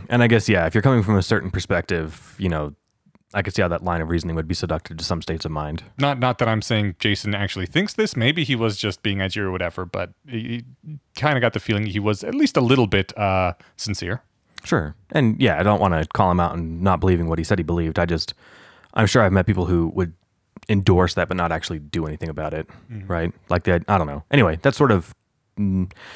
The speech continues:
Speaker 1: I'm giving that as an example of a time where I was emotionally charged in an argument, but I don't feel like it was a problem.
Speaker 2: No.
Speaker 1: So, like, it certainly was at the first exposure. When you guys, when,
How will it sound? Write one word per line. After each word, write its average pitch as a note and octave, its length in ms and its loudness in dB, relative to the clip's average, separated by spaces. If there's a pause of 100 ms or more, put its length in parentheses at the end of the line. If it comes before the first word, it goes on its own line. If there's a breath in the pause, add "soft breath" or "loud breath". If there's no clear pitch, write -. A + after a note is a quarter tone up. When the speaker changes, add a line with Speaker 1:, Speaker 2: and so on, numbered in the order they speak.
(180 loud breath)
Speaker 1:
I'm A#2 100 4
giving A#2+ 180 8
that G#2+ 100 6
as F#2+ 100 4
an F#2 60 4
example F2+ 320 4
of E2+ 80 4
a E2+ 80 2
time F2+ 240 2
where E2+ 100 2
I E2 60 2
was E2 180 0
emotionally F2+ 440 4
charged C3+ 280 4
in G2 60 0
an F2+ 80 0
argument, F2 320 2
but - 80 4
I - 20 4
don't G2 100 2
feel F#2+ 100 0
like F2 100 -2
it - 20 -6
was E2 100 -6
a - 60 -10
problem. D2+ 480 -6 (380 soft breath)
Speaker 2:
No. D3+ 280 -2
Speaker 1:
So, F#2 440 2 (180)
like, F2+ 300 0 (180 loud breath)
it C3 60 4
certainly G#3 240 2
was A#2+ 160 4
at - 80 -4
the G2+ 40 -6
first B2 220 2
exposure. D#2+ 640 -4 (120)
When G#2+ 120 4
you G#2 60 6
guys, G#2 280 4
when, G2 300 2